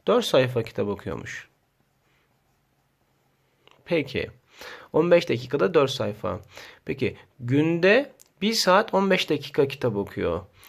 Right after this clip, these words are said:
Hı, toplam günde kitap okuma süresi de belli. Bir saat on beş dakika.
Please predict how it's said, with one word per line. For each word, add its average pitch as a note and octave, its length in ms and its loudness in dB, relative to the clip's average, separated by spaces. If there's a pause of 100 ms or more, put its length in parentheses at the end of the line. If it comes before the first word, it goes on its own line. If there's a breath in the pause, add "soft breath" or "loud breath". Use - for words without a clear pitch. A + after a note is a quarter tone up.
(220 loud breath)
Hı, G#2+ 600 0 (180)
toplam C#3+ 540 4
günde C#3 320 4
kitap C#3 240 0
okuma C3 300 0
süresi B2+ 380 -2
de A#2+ 120 4
belli. A2+ 320 0
Bir D3+ 80 0
saat C#3+ 340 0
on C3+ 180 2
beş A2+ 160 -4
dakika. G2+ 480 -6